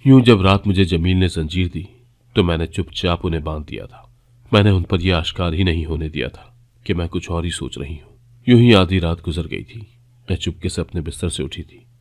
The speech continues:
जमील कुर्सी पर बैठे-बैठे ही सो चुका था। मैं आहिस्ता-आहिस्ता से उठी और जमील के पास जाकर खड़ी हो गई थी। वो बहुत गहरी नींद सो रहा था। मैंने बड़े आराम से उनकी जंजीर खोलना शुरू की थी।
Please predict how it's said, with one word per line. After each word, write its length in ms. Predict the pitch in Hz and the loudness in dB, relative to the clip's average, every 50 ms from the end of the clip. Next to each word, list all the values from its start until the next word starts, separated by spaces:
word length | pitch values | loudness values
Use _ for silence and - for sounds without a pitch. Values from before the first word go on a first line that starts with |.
| _ _ _ _ | _ _ _ _
जमील 300 | - 196 - 92 95 90 | -4 0 2 2 2 0
कुर्सी 320 | 87 - 85 82 - - 87 | 0 -4 -6 -6 -4 -6 -4
पर 160 | - 87 80 | -4 -4 -4
बैठे-बैठे 540 | 65 58 73 - 90 78 82 82 - - 82 | -4 -8 -6 -6 -6 -6 -6 -8 -6 -6 -6
ही 120 | 80 90 | -6 -6
सो 160 | 85 - 85 | -6 -8 -8
चुका 280 | 78 - 71 - 55 57 | -8 -8 -12 -14 -14 -16
था। 240 | - - - _ _ _ _ _ _ _ - | -16 -18 -20 _ _ _ _ _ _ _ 6
मैं 60 | 123 | 6
आहिस्ता-आहिस्ता 680 | 113 110 104 95 - - 113 95 87 85 - - 95 | 8 8 6 4 2 2 2 2 2 2 -2 -2 -4
से 160 | 82 - - 78 | -4 -4 -6 -8
उठी 280 | 76 - - - 110 - _ _ _ - | -8 -8 -12 -16 -16 -20 _ _ _ -2
और 100 | 101 85 | -2 -2
जमील 300 | - 87 76 85 90 85 | 0 -2 -2 0 -2 -2
के 120 | - 85 | -2 -4
पास 260 | - 85 85 85 - | -2 -2 -2 -2 -2
जाकर 240 | 87 78 - - 80 | -4 -6 -6 -6 -10
खड़ी 220 | - - 82 78 | -10 -10 -10 -12
हो 120 | 71 69 71 | -10 -12 -14
गई 180 | - - 58 | -16 -16 -16
थी। 180 | - - - _ _ _ _ _ _ _ _ _ _ _ | -18 -18 -20 _ _ _ _ _ _ _ _ _ _ _
वो 80 | 95 80 | -8 -4
बहुत 320 | 87 78 76 - - - | -4 -4 -4 -4 -4 -4
गहरी 240 | 92 82 78 90 85 | -4 -4 -2 -2 -4
नींद 200 | 78 78 73 73 | -4 -4 -6 -8
सो 140 | - - - | -8 -8 -8
रहा 180 | - - - | -8 -10 -12
था। 260 | - - - _ _ _ _ _ _ _ _ _ 135 | -16 -20 -20 _ _ _ _ _ _ _ _ _ 6
मैंने 200 | 127 120 120 113 | 8 8 8 8
बड़े 240 | 92 101 98 101 | 6 6 6 6
आराम 340 | 98 90 85 87 87 95 92 | 4 4 2 2 0 0 0
से 160 | 87 - 98 | -2 -2 -2
उनकी 240 | 87 82 82 - 95 | -2 -2 -2 -4 -4
जंजीर 340 | 82 80 82 76 - 90 85 | -4 -4 -4 -4 -4 -4 -6
खोलना 280 | - - 87 78 80 78 | -4 -6 -6 -4 -4 -6
शुरू 220 | - - 80 80 | -6 -6 -8 -8
की 180 | 73 - 82 - | -8 -10 -14 -16
थी। 220 | - - _ - | -16 -20 _ -20